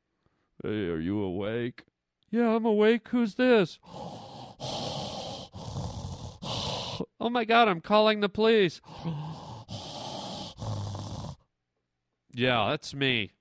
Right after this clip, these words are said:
So I guess my question is, do you have any annoying habits? Anything that you're not familiar with that you might do, or habits that you do do? You do do do?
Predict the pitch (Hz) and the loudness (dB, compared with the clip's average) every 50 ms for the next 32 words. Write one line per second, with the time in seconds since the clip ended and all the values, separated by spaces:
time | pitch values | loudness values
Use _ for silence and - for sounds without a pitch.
0 | _ _ - - - 180 175 170 165 - - 160 170 165 190 226 220 - - 202 | _ _ -14 -6 0 2 4 4 4 2 0 -4 -4 -2 -2 -2 -2 -2 -2 -2
1 | 185 165 - - 156 151 147 135 - - 131 135 131 113 - - 113 107 127 143 | -2 -2 -2 0 2 2 2 2 -2 -4 -4 -4 -4 -4 -6 -6 -4 0 2 2
2 | 147 139 131 131 139 131 135 135 135 131 127 127 127 127 131 135 131 131 127 127 | 2 2 0 -2 -4 -4 -4 -4 -4 -2 -2 -2 0 0 0 -2 -4 -4 -6 -6
3 | 123 131 131 135 131 139 135 - - - - - _ _ _ _ _ _ _ _ | -6 -6 -4 -2 -2 -2 -2 -2 -6 -12 -16 -16 _ _ _ _ _ _ _ _
4 | _ _ _ _ _ _ _ _ _ _ _ - 117 110 123 120 117 - 123 117 | _ _ _ _ _ _ _ _ _ _ _ -8 -4 -4 -4 -4 -4 -6 -6 -6
5 | 117 113 107 107 - - 110 107 110 117 117 117 117 117 120 120 - _ - 123 | -4 -2 -4 -4 -2 -2 0 2 2 4 2 2 0 -2 -4 -4 -6 _ -6 -6
6 | 117 113 117 123 123 120 123 123 120 120 120 120 - - _ _ _ _ _ _ | -4 -2 0 0 2 2 2 4 4 4 2 2 -2 -8 _ _ _ _ _ _
7 | _ _ _ _ _ _ _ _ - 110 120 120 113 113 117 117 120 123 107 _ | _ _ _ _ _ _ _ _ -10 -6 -4 -4 -2 -2 0 -2 -2 -2 -4 _
8 | 113 110 117 117 120 127 120 - - 101 98 107 104 104 107 113 110 120 101 - | -2 0 2 2 2 2 0 -4 -6 -8 -8 -6 -4 -4 -4 -2 -2 -4 -6 -8
9 | - - 107 - 131 113 101 92 95 - 104 101 107 117 117 113 127 127 127 127 | -12 -14 -12 -6 -6 -6 -6 -6 -8 -8 -4 -2 -2 -2 -2 -2 0 0 2 2
10 | 131 127 - _ _ _ _ _ _ _ _ _ _ _ _ _ _ _ _ _ | 0 0 -4 _ _ _ _ _ _ _ _ _ _ _ _ _ _ _ _ _
11 | _ _ _ _ _ 123 113 113 101 - - 131 131 127 117 131 127 127 127 120 | _ _ _ _ _ -6 -6 -6 -4 -2 2 2 4 4 4 4 2 2 2 2
12 | 131 127 127 127 127 135 143 135 | 2 2 4 4 2 2 -2 -4